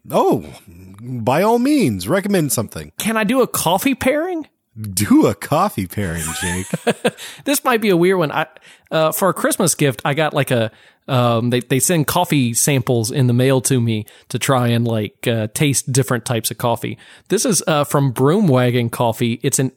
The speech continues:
Speaker 2: Ethiopia. I'm about to butcher a word. Yirgacheffe Coke Co-op.
Speaker 1: Okay.
Speaker 2: And it is the most dessert-like coffee I've ever had in my life. I drank it, and I would have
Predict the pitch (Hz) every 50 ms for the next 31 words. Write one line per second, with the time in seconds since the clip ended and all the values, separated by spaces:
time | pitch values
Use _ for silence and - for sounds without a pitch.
0 | _ _ 214 208 233 - 247 226 220 226 233 226 - 240 226 226 226 - - _
1 | - 143 170 180 180 - 165 - 160 135 131 160 151 - - 156 147 135 139 147
2 | 143 143 147 147 143 - - - _ _ _ _ 143 135 170 208 208 208 175 -
3 | - 170 160 165 - 214 202 175 - - - 151 170 - - - _ - - 151
4 | 143 151 170 190 214 254 - - - _ _ _ _ _ - 107 - 113 117 135
5 | - _ _ _ 170 147 147 143 139 135 135 127 - - _ _ _ _ _ _
6 | 180 160 160 - - - 156 147 143 139 139 123 139 151 - _ _ _ _ _
7 | _ _ _ _ _ _ _ _ _ _ - 151 131 180 165 180 196 196 190 185
8 | - - 147 131 147 143 127 123 123 143 160 196 - - 151 151 156 - - -
9 | 151 143 131 - 139 127 117 113 127 123 123 117 127 127 120 127 120 117 107 104
10 | 110 110 107 113 113 - - - - - - - _ - 135 139 151 151 135 127
11 | 131 139 143 175 190 - 220 202 - - - 156 147 139 - 131 127 131 127 120
12 | 127 135 127 123 135 127 113 120 -